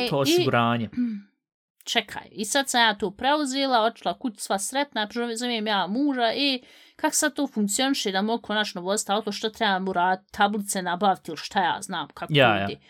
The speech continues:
Speaker 2: Kaže on, pa treba prvo osiguranje. Aha, dobro. Koje ću osiguranje uzeti? On meni kaže koje ću osiguranje uzeti. Dobro, ja nazovim, pošto su on meni poslali jedan, um, Angebot, uh,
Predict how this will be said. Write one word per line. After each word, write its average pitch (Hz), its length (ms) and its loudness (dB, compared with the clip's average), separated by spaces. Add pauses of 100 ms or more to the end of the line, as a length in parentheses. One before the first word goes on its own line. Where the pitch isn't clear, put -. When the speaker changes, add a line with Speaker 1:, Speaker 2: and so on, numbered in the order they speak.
(360)
Speaker 2:
Kaže 254 300 4
on, 277 120 2
pa 240 100 4
treba 262 400 4
prvo 254 240 -4
osiguranje. 220 960 2 (720)
Aha, 202 460 0 (240)
dobro. - 300 -14 (800)
Koje 302 200 4
ću - 100 -4
osiguranje 254 680 6
uzeti? 247 460 0
On 214 80 0
meni 185 160 -2
kaže 175 380 0
koje 147 160 -8
ću - 120 -14
osiguranje - 460 -14
uzeti. 240 280 -6
Dobro, 202 300 -4
ja 233 200 4
nazovim, 262 680 -2 (280)
pošto 233 200 -4
su - 140 0
on 262 80 4
meni 254 220 2
poslali 180 560 0
jedan, 185 460 -4
um, 160 580 -10 (760)
Angebot, 208 640 -2
uh, - 680 -20